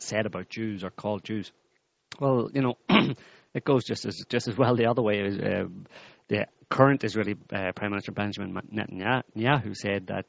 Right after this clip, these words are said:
uh, his approach to Palestinians was to beat them up, not once but repeatedly.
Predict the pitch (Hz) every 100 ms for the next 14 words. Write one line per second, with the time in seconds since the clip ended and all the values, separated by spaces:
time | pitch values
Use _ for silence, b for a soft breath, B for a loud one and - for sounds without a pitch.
0 | - 95 95 92 b b b b - 107
1 | 92 110 - 110 113 - 123 120 117 101
2 | 143 156 127 117 110 - - 135 120 127
3 | - 120 110 - 131 110 98